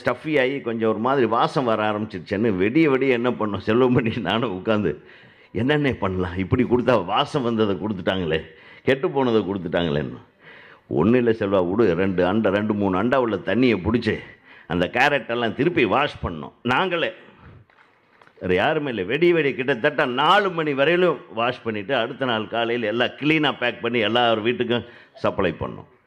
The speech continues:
So இந்த மாதிரியான உணர்வுகளை எல்லாம் நம்மளுக்கு வந்து ஒரு ஒற்றுமையினுடைய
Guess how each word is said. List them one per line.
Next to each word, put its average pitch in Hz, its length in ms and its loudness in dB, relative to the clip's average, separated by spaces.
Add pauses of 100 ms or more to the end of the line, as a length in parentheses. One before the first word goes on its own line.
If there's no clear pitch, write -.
(500)
So 80 360 -4 (260)
இந்த 143 320 2
மாதிரியான 139 640 2
உணர்வுகளை 123 640 2
எல்லாம் 113 280 0
நம்மளுக்கு 90 340 -2
வந்து 95 580 0 (360)
ஒரு 82 480 0
ஒற்றுமையினுடைய 104 1040 2